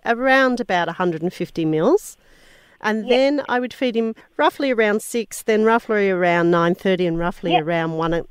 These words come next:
Speaker 1: one o'clock he'd have his
Speaker 2: Yep.
Speaker 1: bottles. Then at four o'clock, what I'd tend to do is give him his solids meal there. So I'd
Speaker 2: Four
Speaker 1: probably
Speaker 2: o'clock.
Speaker 1: give him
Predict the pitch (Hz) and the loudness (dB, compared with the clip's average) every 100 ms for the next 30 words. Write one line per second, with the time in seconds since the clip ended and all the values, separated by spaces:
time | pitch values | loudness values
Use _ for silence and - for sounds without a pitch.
0 | - 160 170 156 - 185 - 196 151 165 | -14 -4 -2 -4 -2 -4 -2 -4 -2 -8
1 | 160 147 - 143 254 381 508 - - - | -8 -12 -12 -8 0 0 0 -10 -20 -20
2 | - - - 320 359 - - - - - | -20 -20 -2 4 4 4 -2 -4 -8 -12
3 | - 277 294 294 - - 160 277 - - | 0 2 4 2 0 -4 -2 -2 -8 -14
4 | 254 254 247 202 - 247 233 226 220 208 | -4 2 2 2 0 0 0 0 0 0
5 | - - 277 285 262 233 - 233 220 202 | -2 -6 -4 0 0 -2 0 0 2 0
6 | - 202 196 190 180 190 190 156 151 - | -2 0 4 4 2 2 2 2 -2 -6
7 | - 220 208 202 - - - - 254 247 | -4 0 2 0 -6 -20 -20 -6 -2 0
8 | 233 240 302 311 302 285 269 269 247 | 2 2 0 -2 -2 -2 -2 -2 -2